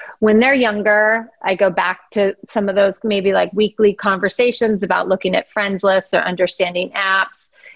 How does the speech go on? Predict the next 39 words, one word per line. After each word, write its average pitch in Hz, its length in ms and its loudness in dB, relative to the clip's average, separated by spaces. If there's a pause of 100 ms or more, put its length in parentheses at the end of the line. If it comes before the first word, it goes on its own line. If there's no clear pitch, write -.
If - 180 0
you've 214 200 2
started 226 540 0
to 220 100 4
do 190 260 2
that, 185 480 0 (260)
um, 185 240 -2
as 185 180 -6
they're 185 140 2
younger, 180 640 0 (220)
when 202 200 0
you 196 100 2
get 208 200 0
older, 202 720 2 (580)
when 214 360 0
you 202 120 4
wanna 214 300 2
respect 190 460 -4
their 180 120 -2
privacy 185 520 -2
and 185 100 2
let 185 180 -2
them 185 160 -2
do 180 140 -2
their 185 180 0
thing, 190 400 -4 (340)
um, 196 640 -2 (140)
then 233 300 0
it 262 140 -4
comes 226 300 0
down 202 440 0
to, 190 560 2 (200)
have 208 420 -4
you 208 360 -2
planted 233 400 -2
the 220 60 0
seeds 202 440 0
of 196 140 0
an 180 120 -2